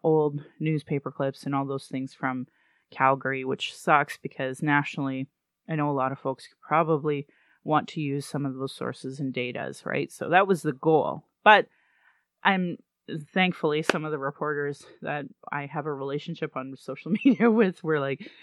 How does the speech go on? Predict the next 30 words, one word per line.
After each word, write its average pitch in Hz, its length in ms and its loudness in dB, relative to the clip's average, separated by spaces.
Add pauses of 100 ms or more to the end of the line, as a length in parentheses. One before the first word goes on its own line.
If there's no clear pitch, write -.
(120)
"Yeah, 185 240 4
I 220 140 10
know, 185 280 6
it's 165 180 0
so 214 280 6
hard 180 300 6
once 165 200 2
you 165 80 2
get 143 260 2
there 143 200 2
to 160 160 -4
not 139 160 2
get - 180 -6
sidetracked." 135 600 2 (280)
And 370 140 10
that's 311 160 8
what 285 140 12
happened. 175 420 6 (440)
So 262 120 2
I 269 40 4
started 294 360 2
getting 214 280 2
sidetracked, 156 760 0
and 165 100 2
I 160 60 2
took 185 200 -2
a 175 60 4
bunch 165 260 2
of 180 60 -2
pictures 143 640 -4